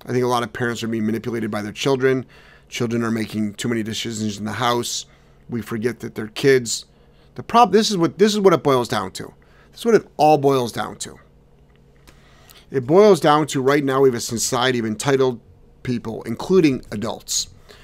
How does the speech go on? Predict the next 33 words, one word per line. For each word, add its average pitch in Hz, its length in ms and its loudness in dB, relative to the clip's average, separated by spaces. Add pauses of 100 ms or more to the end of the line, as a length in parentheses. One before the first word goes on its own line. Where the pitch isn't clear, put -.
(460)
who 143 120 0
also, 151 320 4
they 135 80 8
wanna 127 220 2
make 120 200 -4
friends. 107 460 -6
They 117 60 -6
want 139 180 -2
their 160 80 -4
kids 131 280 -4
to 127 80 -8
be 127 80 -2
their 117 120 -6
friends. 117 340 -6
They 120 60 -6
wanna 120 240 -2
be 117 100 -4
liked. - 520 -12 (340)
And 120 100 -6
that 131 140 0
goes 131 240 2
from 120 320 -4
lack 117 240 -4
of 110 100 -6
self-esteem, 117 640 -6
lack 110 200 -8
of 107 100 -10
self-worth 113 640 -8
as 101 160 -10
you 120 100 -4
as 104 120 -8
a 104 40 -14
human. - 480 -14